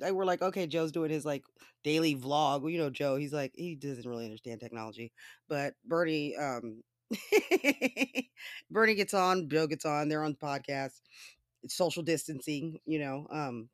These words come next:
podcast, um, it, well, vlog, whatever. Um, so they're on video, and, um, Bernie endorses Joe right there, and, you know, they're, they're guys, so they're, you know, good-natured about it, and you realize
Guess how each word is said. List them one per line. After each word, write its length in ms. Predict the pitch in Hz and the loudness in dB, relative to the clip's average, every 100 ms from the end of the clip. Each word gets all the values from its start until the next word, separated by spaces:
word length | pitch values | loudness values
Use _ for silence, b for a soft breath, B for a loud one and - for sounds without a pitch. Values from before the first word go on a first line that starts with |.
| - | -8
podcast, 440 | 139 - 131 127 _ b b b | -8 -6 -8 -10 _ b b b
um, 380 | 170 147 123 95 - | -2 -2 -4 -10 -4
it, 200 | 165 151 - 135 - | -2 -2 -6 -16 -6
well, 200 | 135 - - | -6 -4 -4
vlog, 280 | 110 107 107 | -4 -4 -6
whatever. 400 | 120 113 117 120 b b b - | -8 -6 -6 -10 b b b 0
Um, 380 | 196 156 131 - _ _ _ _ _ _ - | 2 2 -2 -10 _ _ _ _ _ _ -10
so 100 | 170 | -4
they're 160 | 196 202 | 0 2
on 80 | 196 | 2
video, 300 | 220 220 175 | 4 4 6
and, 320 | 175 160 147 _ _ _ _ _ _ _ _ - 190 | 4 2 0 _ _ _ _ _ _ _ _ -8 -2
um, 340 | 160 131 120 _ _ _ _ _ | 0 -2 -6 _ _ _ _ _
Bernie 420 | 202 302 294 196 170 | 4 6 6 6 4
endorses 480 | 170 170 160 151 | 2 0 -2 -6
Joe 640 | - 214 233 185 160 123 - _ - | -2 2 4 4 2 -2 -10 _ -4
right 240 | 165 160 | -2 0
there, 200 | 208 185 | 2 4
and, 120 | 165 | 4
you 120 | 185 | 2
know, 140 | 170 151 | 0 2
they're, 280 | 165 160 117 | 2 0 0
they're 220 | 160 143 | -2 0
guys, 340 | 143 143 135 | 0 -2 -4
so 100 | 147 | -6
they're, 320 | 135 143 147 - b b b | -2 0 -2 -6 b b b
you 120 | 233 | 0
know, 200 | 202 170 | 4 4
good-natured 600 | 143 175 156 156 160 175 156 | 4 0 2 2 0 -2 -2
about 320 | 147 143 147 | 2 2 2
it, 100 | 143 | 0
and 300 | 156 156 151 | 0 0 -2
you 140 | 160 | -2
realize 680 | 156 208 233 165 151 147 | 0 2 4 4 4 0